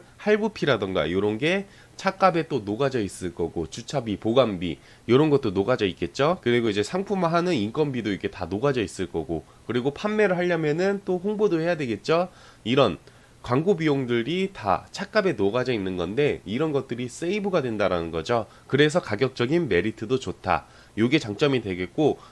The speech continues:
또 중간중간에 경매 장점 계속해서 설명해 드리도록 하겠습니다.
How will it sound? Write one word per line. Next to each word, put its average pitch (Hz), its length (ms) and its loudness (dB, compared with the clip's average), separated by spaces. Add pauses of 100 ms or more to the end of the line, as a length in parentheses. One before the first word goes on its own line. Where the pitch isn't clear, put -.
(120)
또 170 80 0
중간중간에 170 880 0
경매 127 300 0
장점 104 480 2 (280)
계속해서 117 460 0
설명해 165 480 -2
드리도록 101 500 -2
하겠습니다. 90 640 -4